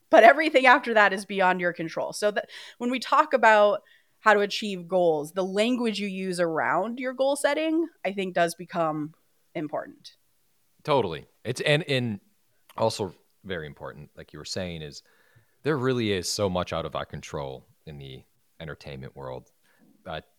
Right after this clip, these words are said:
Speaker 2: last year is a perfect example. Oh, hey, the strike came and hit, and there was an actor strike, and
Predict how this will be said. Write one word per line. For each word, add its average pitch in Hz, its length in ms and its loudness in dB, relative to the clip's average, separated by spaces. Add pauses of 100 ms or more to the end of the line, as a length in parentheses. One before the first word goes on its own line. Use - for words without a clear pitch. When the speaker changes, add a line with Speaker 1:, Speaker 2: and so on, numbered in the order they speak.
(380)
Speaker 2:
last 101 380 -2
year 98 100 0
is 82 80 -6
a 82 40 -16
perfect - 300 -14
example. 135 640 -2
Oh, 202 240 2
hey, 160 220 2
the 113 100 -4
strike 127 320 -2
came 104 260 -6
and 87 120 -12
hit, 92 320 -10
and 131 240 -4
there 127 80 -6
was 120 100 -10
an 123 60 -6
actor 98 300 -4
strike, 82 360 -10
and 127 640 2